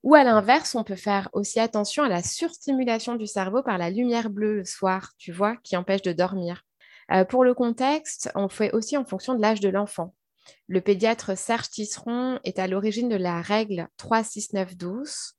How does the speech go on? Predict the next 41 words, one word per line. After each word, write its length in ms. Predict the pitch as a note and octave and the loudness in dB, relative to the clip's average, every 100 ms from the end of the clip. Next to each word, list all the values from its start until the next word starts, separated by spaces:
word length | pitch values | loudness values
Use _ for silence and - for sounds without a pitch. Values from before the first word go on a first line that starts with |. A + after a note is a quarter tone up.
| _ | _
qui 160 | - F#3 | -8 -2
dit 200 | F#3+ G#3 | -2 -2
qu'avant 520 | G3+ - G#3 G#3 A3 | -4 -2 0 2 0
trois 400 | - A3+ G#3 G3+ | -2 -2 0 0
ans, 120 | G3+ | -2
un 140 | E3 | -2
bébé 300 | E3 F3 G#3 | -2 0 2
ne 100 | G#3 | 0
gagne 300 | E3+ D#3+ D#3+ - | 0 -4 -4 -8
rien 520 | - - E3+ F#3+ G3 - | -8 -6 -2 -2 -2 -6
à 140 | - D#3+ | -10 -10
être 220 | D#3 - | -10 -14
exposé 420 | E3 - D#3 D3+ | -16 -12 -8 -6
aux 80 | B2 | -6
écrans. 500 | D#3+ E3+ - C4+ D#4+ _ _ - | -8 -8 -6 -6 -8 _ _ -8
Il 60 | |
y 20 | |
a 40 | D#3+ | -6
un 100 | D#3+ | -4
âge 200 | E3 - | -6 -8
pour 180 | E3 - | -14 -8
tout. 300 | C#4+ D4+ - - - - - - _ | -6 -6 -8 -20 -20 -20 -20 -20 _
Euh, 600 | G3+ F#3 F3 E3+ E3+ E3+ - | 2 4 4 2 0 -4 -6
on 120 | - G#3 | -2 0
dit 160 | G#3 | 2
également 600 | A3+ G3+ G3+ G#3 G#3+ G#3+ | 2 4 2 2 2 0
qu'il 540 | G#3 - F#3+ F3+ F3 E3+ | -4 -4 -2 0 -2 -4
ne 80 | |
faut 240 | E3 - F#3 - | -6 -8 -10 -2
pas 180 | A#3 | 0
de 220 | G3+ F#3 F3 | 0 -2 -4
jeux 200 | F3 C4+ | 0 0
vidéo 340 | C#4 B3+ B3+ | 0 0 2
avant 240 | A#3+ G#3 G3+ | 4 2 -2
six 300 | - G#3 G3 | -6 -6 -4
ans, 180 | B3 - _ | -6 -8 _
pas 140 | A#3+ A#3 | 2 4
d'Internet 640 | A#3+ A#3+ A3 G#3+ G3+ F#3+ | 2 0 -2 0 0 -2
avant 240 | F3 E3+ | -6 -6
neuf 220 | E3+ F3 G3 | -4 -4 -4
ans 260 | B3 C#4 | -6 -8